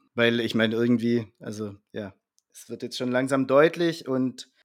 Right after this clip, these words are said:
ich weiß ja, dass ich eigentlich sehr, sehr viel vom Fußball verstehe und es ist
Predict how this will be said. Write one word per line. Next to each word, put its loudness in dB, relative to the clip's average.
ich -8
weiß 4
ja, 4
dass -2
ich -6
eigentlich -4
sehr, -2
sehr -4
viel -8
vom -8
Fußball -8
verstehe -8
und -8
es -8
ist -12